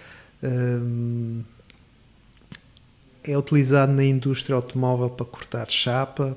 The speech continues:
para, para soldar, para fazer essa, esse tipo de coisas, eh, e para fazer gravações em, em, em vários objetos,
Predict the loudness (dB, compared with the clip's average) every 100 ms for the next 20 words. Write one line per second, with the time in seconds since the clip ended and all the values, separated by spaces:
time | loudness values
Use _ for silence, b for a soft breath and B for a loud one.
0 | -8 -6 -6 -6 -10 -8 -6 -4 -4 -4
1 | -2 2 2 2 0 -4 -8 B B B
2 | B -18 -10 -10 -8 -12 -12 -10 -8 -6
3 | -6 -6 -8 -10 -8 -8 -12 -14 -12 -12
4 | -10 -12 -12 -8 -4 -2 -2 -4 -4 -4
5 | -4 -6 -6 -8 -8 -8 -14 -20 B B
6 | B _ 0 0 0 -2 0 0 0 -2
7 | -4 -4 -2 0 0 -2 -4 -8 -8 -10
8 | -8 -6 -8 -10 -12 -14 -10 -8 -8 -8
9 | -8 -10 -6 -6 -6 -6 -8 -8 -6 -4
10 | -6 -8 -8 -8